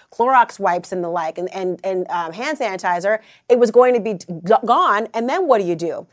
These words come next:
And so if there really was never going to be a shortage there, I wonder, Congressman, what can be done about it? Because if they've gone to great lengths to try to shield from liability,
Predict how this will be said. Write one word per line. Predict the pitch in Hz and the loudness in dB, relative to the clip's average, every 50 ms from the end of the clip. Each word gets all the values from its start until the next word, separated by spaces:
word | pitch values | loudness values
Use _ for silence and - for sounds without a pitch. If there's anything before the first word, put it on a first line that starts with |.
| _ _ _ _ - | _ _ _ _ -2
And | 254 254 | -2 -2
so | - 302 285 269 254 247 - - | 2 4 4 6 6 4 4 4
if | 254 262 254 | 0 0 2
there | - 277 269 | 0 -2 -2
really | 320 339 339 | -2 -2 -2
was | 294 285 277 247 | 0 0 0 0
never | 262 254 262 247 262 240 | -2 -4 -4 -2 -4 -2
going | 214 226 220 220 214 | 0 -2 -2 -2 -4
to | - 202 | -6 -8
be | 180 220 220 220 208 | -6 -4 -4 -2 -2
a | - - | -4 -6
shortage | 170 - - - 269 330 403 392 294 220 - 190 | -10 -12 -6 -4 -2 -2 0 0 0 -2 -2 -2
there, | 175 185 180 170 165 170 175 180 _ _ _ - - - - | -4 -4 -4 -2 -4 -6 -6 -8 _ _ _ -20 -20 -10 -6
I | 233 | -4
wonder, | 262 311 381 415 440 392 | -4 -2 -2 -2 -4 -4
Congressman, | - 302 294 302 285 277 - 285 262 247 - - | -4 -4 -4 -4 -4 -6 -6 -6 -6 -6 -8 -10
what | - 196 247 311 302 - | -6 0 0 0 0 0
can | 330 320 277 | -6 -6 -4
be | 285 | -4
done | 247 262 240 233 | -2 -2 -2 -2
about | 220 202 226 233 247 247 196 | -2 -2 -2 0 0 0 -2
it? | - - - | -4 -6 -8
Because | 190 - 233 214 | -8 -6 -4 -6
if | 220 214 | -4 -2
they've | 233 233 226 | -2 -4 -2
gone | - 240 254 285 302 | -2 -4 -4 -4 -4
to | 320 277 | -6 -6
great | - 262 254 240 - | -4 -2 -2 -2 -2
lengths | 226 220 220 226 220 - | -4 -4 -4 -6 -6 -8
to | 208 | -12
try | 196 - 220 208 208 | -6 -2 0 0 2
to | 208 196 185 180 _ _ _ _ _ _ - | 0 0 -2 -4 _ _ _ _ _ _ -18
shield | - - - 254 254 262 262 240 | -14 -8 -2 2 4 4 4 4
from | - 233 214 208 | 0 -2 -2 0
liability, | 202 190 185 185 185 175 220 294 359 349 269 220 202 196 190 185 | 2 2 2 0 0 0 0 2 2 2 2 2 2 0 0 -4